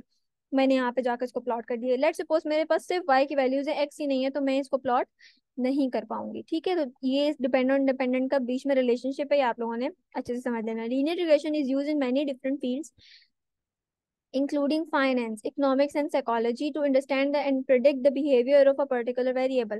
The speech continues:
For example, in finance, linear regression might be used to understand the relationship between a company's stock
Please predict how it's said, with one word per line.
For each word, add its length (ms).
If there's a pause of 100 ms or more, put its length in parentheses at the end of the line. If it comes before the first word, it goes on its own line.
For 120
example, 400
in 160
finance, 400
linear 260
regression 500
might 260
be 80
used 300
to 60
understand 420
the 40
relationship 500
between 260
a 60
company's 480
stock 380